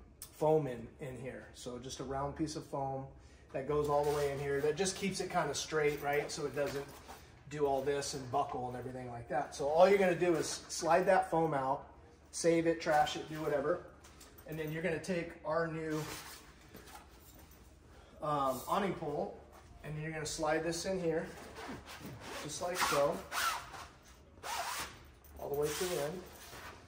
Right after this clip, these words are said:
And you'll grab the other one. You'll kind of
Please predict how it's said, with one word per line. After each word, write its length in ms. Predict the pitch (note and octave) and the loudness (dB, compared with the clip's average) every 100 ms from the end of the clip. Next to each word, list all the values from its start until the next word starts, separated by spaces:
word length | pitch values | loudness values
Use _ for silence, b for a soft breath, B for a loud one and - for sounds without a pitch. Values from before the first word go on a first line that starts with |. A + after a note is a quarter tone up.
| - - - - - - | -20 -20 -20 -20 -20 -10
And 460 | D#3 D3+ D#3 C#3+ D3+ | -4 -2 -2 -2 -2
you'll 140 | D3+ | -2
grab 280 | D#3+ D#3 D3 | 0 -2 0
the 80 | E3+ | 4
other 180 | A3+ | 4
one. 280 | D#3+ D#3 B3 - - - - - - - - - - - - - - - - - - - - - - - - - - - - - - - - - - - - - - - - - | 4 2 0 -4 -12 -12 -20 -20 -20 -20 -20 -18 -14 -12 -12 -16 -20 -18 -16 -14 -10 -10 -10 -12 -16 -16 -18 -18 -18 -20 -20 -16 -16 -16 -18 -16 -16 -16 -16 -16 -18 -16 -14 -10
You'll 120 | C#3 | -6
kind 200 | D#3+ | -4
of 80 | C#3+ | -4